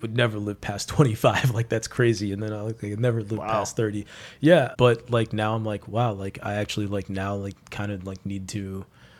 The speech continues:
Speaker 1: sort of figure out the rest of my life, like, how, you know, like, we're gonna, like, sort of incorporate this,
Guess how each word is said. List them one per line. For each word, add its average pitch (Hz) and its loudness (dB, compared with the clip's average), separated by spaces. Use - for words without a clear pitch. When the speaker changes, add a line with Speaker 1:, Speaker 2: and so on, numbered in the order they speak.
Speaker 1:
sort 104 -2
of 101 -8
figure 101 -4
out 98 -4
the 98 -8
rest 101 -6
of 104 -6
my 98 -6
life, 98 -6
like, 92 -10
how, 95 -10
you 110 -10
know, 95 -14
like, 95 -14
we're 95 -8
gonna, 95 -12
like, 95 -18
sort 101 -2
of 95 -8
incorporate 107 -4
this, - -4